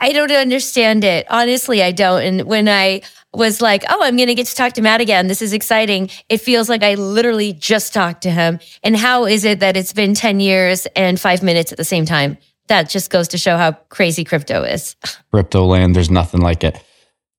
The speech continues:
Speaker 1: Well,
Speaker 2: Let's,
Speaker 1: rude.
Speaker 2: let's talk about some sort of pop culture and TradFi stuff before we get into Collab Land. And obviously, you guys have the new Collab token. Congrats, that is absolutely huge. I think you and James actually perhaps may have hinted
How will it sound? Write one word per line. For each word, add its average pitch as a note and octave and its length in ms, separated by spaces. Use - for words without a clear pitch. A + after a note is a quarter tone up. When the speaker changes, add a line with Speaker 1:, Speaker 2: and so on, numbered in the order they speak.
Speaker 1:
Well, G2 280
Speaker 2:
Let's, E3+ 380
Speaker 1:
rude. - 80
Speaker 2:
let's C#3 240
talk A2 420
about F#2+ 320
some F#2+ 280
sort F#2+ 160
of E2+ 80
pop - 280
culture F2 560
and E2+ 680
TradFi F2 540
stuff E2 360
before C#3 260
we C3+ 140
get A2 180
into F2+ 760
Collab E2 420
Land. E2 540
And E2 460
obviously, E2 360
you E2 100
guys E2+ 160
have E2 200
the E2+ 80
new E2 180
Collab G#2+ 380
token. G2+ 400
Congrats, F2 440
that E2 120
is D#2+ 100
absolutely D#2 500
huge. G#2 480
I - 80
think - 460
you C#3+ 80
and B2 120
James G#2+ 260
actually F#2 300
perhaps F2 420
may F2+ 100
have E2+ 120
hinted G2 480